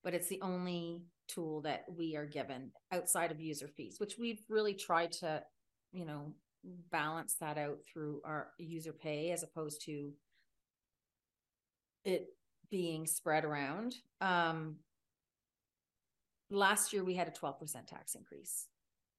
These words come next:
This year, we're looking at seven point eight percent. We are receiving half the grants from the province that we have, if not less, than we had in,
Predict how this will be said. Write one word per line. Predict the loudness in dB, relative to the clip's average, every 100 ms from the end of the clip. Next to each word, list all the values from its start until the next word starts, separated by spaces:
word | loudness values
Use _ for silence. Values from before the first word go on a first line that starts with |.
| _ _ -10
This | -4 -2 0
year, | -2
we're | -2 -4
looking | -4 -6 -6
at | -2
seven | -2 -4 -8 -10
point | -12 -12
eight | -14 -14
percent. | -8 -6 -6 -10 -20 -20 _ _ _ _ _ _ _ _ _ _ _ _ _ _ _ _ _ -20 -10
We | -6 -4 -2
are | 0 0 -2 -6 -10
receiving | -4 -2 -2 -4 -6 -6
half | -4 -2 -4
the | -8
grants | -8 -6 -6 -6
from | -6 -6
the | -8
province | -2 -2 -4 -4 -4
that | -4 -8
we | -8 -8 -8
have, | -6 -8 -10 -14
if | -12 -8
not | -8 -6
less, | -6 -2 -2 -2 -8 -12 -8
than | -8
we | -6
had | -8 -8
in, | -10